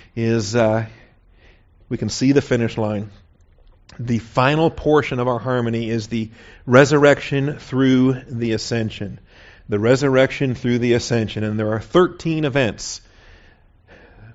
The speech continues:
supposedly. Although, um, ten and eleven will go by fairly quickly 'cause they're not even in the Gospels. Uh, ten and eleven deal with the appearances. So let's take a look at it. Event one, women visit the tomb. That's where we are today.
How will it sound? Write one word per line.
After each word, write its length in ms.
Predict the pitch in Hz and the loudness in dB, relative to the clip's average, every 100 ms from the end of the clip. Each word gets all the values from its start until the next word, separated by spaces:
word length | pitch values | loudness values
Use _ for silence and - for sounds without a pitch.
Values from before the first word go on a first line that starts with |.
| _ _ _ _ _ - | _ _ _ _ _ -12
supposedly. 560 | 127 117 107 101 107 113 - - - - | -2 2 2 2 -4 -6 -14 -20 -20 -2
Although, 440 | 135 135 135 127 120 | 6 8 8 8 4
um, 540 | 151 127 123 117 110 113 - | 2 4 4 4 0 -8 -14
ten 320 | - 165 160 | -2 2 4
and 100 | 151 | 6
eleven 540 | 127 135 147 127 127 135 | 6 6 6 4 2 0
will 80 | |
go 140 | 117 123 | 0 2
by 240 | 123 117 | 4 2
fairly 560 | 117 - - 151 135 113 | -2 -10 4 6 6 4
quickly 460 | - 165 - 127 | 2 0 2 -2
'cause 200 | 151 123 | -2 -4
they're 100 | 107 | -2
not 140 | 120 127 | -2 -2
even 160 | 117 | 0
in 100 | 117 | 0
the 80 | 123 | -2
Gospels. 520 | 110 107 107 127 - - - - - - - | 0 -2 -2 -10 -14 -20 -20 -20 -20 -20 -4
Uh, 460 | 110 113 110 107 101 | 2 4 4 2 0
ten 240 | 143 135 | 0 0
and 100 | 127 | 2
eleven 360 | 123 127 123 113 | 4 4 2 4
deal 120 | 123 | 4
with 140 | 120 | 4
the 60 | 120 | 0
appearances. 560 | 110 - 135 120 117 | -2 -2 -2 -2 -2
So 60 | 147 | 0
let's 120 | 147 | 0
take 160 | 170 151 | 2 4
a 40 | |
look 180 | 139 123 | 4 4
at 100 | 123 | 4
it. 120 | 131 | 4
Event 240 | 123 156 165 | 4 4 4
one, 440 | 156 156 165 214 - - - | 4 6 4 2 -8 -12 4
women 300 | 143 165 160 | 6 8 8
visit 300 | 156 165 170 | 6 6 2
the 60 | |
tomb. 460 | - 170 160 185 240 - - | 2 4 6 6 2 -4 -18
That's 160 | 123 - | -14 -6
where 120 | 131 | -2
we 140 | 139 | 2
are 120 | 135 139 | 4 4
today. 520 | 165 151 135 156 | 2 2 4 2